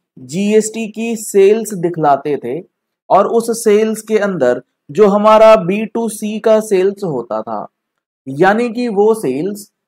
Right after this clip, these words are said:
जिसमें आपको किसी प्रकार की कोई details जो है वो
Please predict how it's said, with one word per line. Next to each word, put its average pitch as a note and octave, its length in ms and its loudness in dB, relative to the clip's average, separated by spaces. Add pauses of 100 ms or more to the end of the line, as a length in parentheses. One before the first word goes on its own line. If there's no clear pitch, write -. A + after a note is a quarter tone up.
(120)
जिसमें A3+ 440 -4
आपको D3+ 600 0
किसी G#3 600 -8
प्रकार G#3+ 440 2
की A3+ 220 -8
कोई G#3 320 0
details F#3+ 640 0
जो F#3+ 180 0
है B2 180 -4 (340)
वो G3+ 180 2